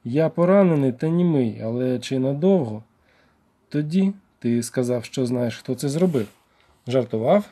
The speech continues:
Бранде?» «Зовсім ні». «Тоді хто?» «До всього дійде черга, братику.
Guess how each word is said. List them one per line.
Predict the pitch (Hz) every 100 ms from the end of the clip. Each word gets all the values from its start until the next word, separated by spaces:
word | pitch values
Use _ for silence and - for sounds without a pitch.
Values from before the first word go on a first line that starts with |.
| _
Бранде?» | 170 156 113 110 - _ _ _ _ -
«Зовсім | 107 110 107 - 156 151
ні». | 120 113 _ _ _ _
«Тоді | - 113
хто?» | 131 131 107 - _ _ _ _ _ _ _ - _ _ -
«До | 180
всього | 190 262 226 226
дійде | 196 226 214
черга, | 208 214 185 113 117
братику. | 139 151 117 104 -